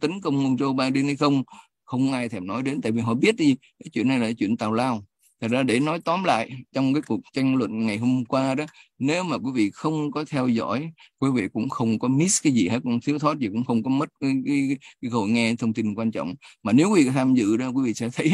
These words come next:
rằng là một, là mình phí thì giờ hai tiếng đồng hồ coi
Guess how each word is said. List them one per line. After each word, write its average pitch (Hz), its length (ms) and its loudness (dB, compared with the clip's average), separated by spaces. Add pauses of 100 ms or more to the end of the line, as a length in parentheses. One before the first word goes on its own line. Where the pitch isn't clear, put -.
rằng 98 220 -2
là 95 240 -8 (220)
một, 151 240 6 (360)
là 104 120 -2
mình 104 220 0
phí 170 280 4
thì 123 140 2
giờ 101 260 -2
hai 127 420 -2
tiếng 143 160 0
đồng 123 160 -2
hồ 95 280 -6
coi 139 340 2